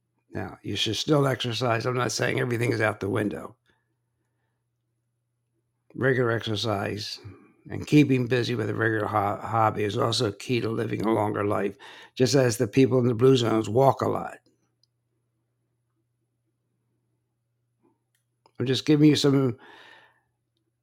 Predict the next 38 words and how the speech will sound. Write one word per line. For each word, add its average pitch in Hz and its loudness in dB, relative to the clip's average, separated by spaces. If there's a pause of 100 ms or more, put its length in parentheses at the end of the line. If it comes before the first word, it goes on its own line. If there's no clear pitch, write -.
(880)
ammunition 151 6 (160)
when 117 -6 (160)
you, 113 -2
when 127 0
you 123 0
get 131 0
grief 139 0
by 107 -4
taking 127 -2
another 123 -2
trip 120 -4
to 123 -6
the, 117 -10 (140)
to - -16
get 123 -4
another 120 -4
cup 120 -6
of 110 -12
coffee. 104 -8 (760)
Or 123 -2
if 110 -4
you 110 -6
come 135 0
home 139 2
and 127 -2
you 113 -4
want 120 -2
to 120 -4
unwind 117 -2
with 107 -6
a 101 -4
gla-, 104 -6
nice 117 -6
glass 110 -4
of 110 -8
beer 117 -4
or 104 -4
wine. 104 -6